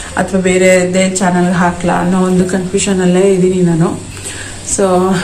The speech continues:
ನಿಮ್ಗೇನಾದರೂ ಅನ್ಸಿದ್ರೆ ನಿಮ್ಮ, ಆ, ಏನು ಅನಿಸಿಕೆನ ನನಗೆ ಕಾಮೆಂಟ್ ಮಾಡಿ ತಿಳಿಸಿ ಆಯ್ತಾ, ಹಾಕ್ಲಾ ಬೇಡವಾ? ಮತ್ತೆ ನೀವೇ ಸಪೋರ್ಟ್ ಮಾಡೋದು ಅದಕ್ಕೆಲ್ಲ. So ನೀವೇ ನೋಡ್ಬೇಕು, ಸಪೋರ್ಟ್ ಮಾಡ್ಬೇಕು. ಅದರಿಂದ ಏನಾದ್ರೂ ನನ್ನ ರೆಗ್ಯುಲರ್ ಬ್ಲಾಗಿಗೆ ಎಫೆಕ್ಟ್ ಆಗುತ್ತಾ ಅಂತ ನನಗೆ ಭಯ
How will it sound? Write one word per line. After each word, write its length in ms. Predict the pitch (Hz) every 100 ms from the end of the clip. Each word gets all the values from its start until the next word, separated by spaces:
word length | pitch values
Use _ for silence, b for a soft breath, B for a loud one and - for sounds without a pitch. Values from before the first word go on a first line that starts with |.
| B
ನಿಮ್ಗೇನಾದರೂ 800 | 196 190 196 196 180 185 190 - - -
ಅನ್ಸಿದ್ರೆ 680 | 185 208 220 247 185 202 190
ನಿಮ್ಮ, 380 | 208 233 247 240 220 202 190 185 180 B B B -
ಆ, 200 | 185 180
ಏನು 580 | 190 196 180 185 185 -
ಅನಿಸಿಕೆನ 580 | 196 247 247 240 214 196
ನನಗೆ 340 | 185 180 175
ಕಾಮೆಂಟ್ 340 | 185 170 180
ಮಾಡಿ 160 | 185 165
ತಿಳಿಸಿ 340 | 175 175 -
ಆಯ್ತಾ, 220 | 160 160 185
ಹಾಕ್ಲಾ 460 | 180 170 - 185
ಬೇಡವಾ? 440 | 180 165 165 165 170
ಮತ್ತೆ 640 | 165 165 170 - - - -
ನೀವೇ 260 | 208 240 254
ಸಪೋರ್ಟ್ 440 | 240 - 185 185
ಮಾಡೋದು 340 | 185 175 170 165
ಅದಕ್ಕೆಲ್ಲ. 400 | 160 - 180 202 - 220 - B 311 247
So 120 | 214
ನೀವೇ 260 | 208 226 220
ನೋಡ್ಬೇಕು, 540 | 214 196 190 190 190
ಸಪೋರ್ಟ್ 440 | 196 185 180 196 208
ಮಾಡ್ಬೇಕು. 400 | 180 170 170 185
ಅದರಿಂದ 360 | 175 208 262
ಏನಾದ್ರೂ 560 | 262 240 220 233 233 202
ನನ್ನ 240 | 202 208 214 202
ರೆಗ್ಯುಲರ್ 400 | 196 185 226 220
ಬ್ಲಾಗಿಗೆ 540 | 190 190 190 190 190
ಎಫೆಕ್ಟ್ 480 | 190 - 175 190 -
ಆಗುತ್ತಾ 320 | 180 175 175
ಅಂತ 200 | 185 180
ನನಗೆ 400 | 190 175 175 190
ಭಯ 180 | 175 175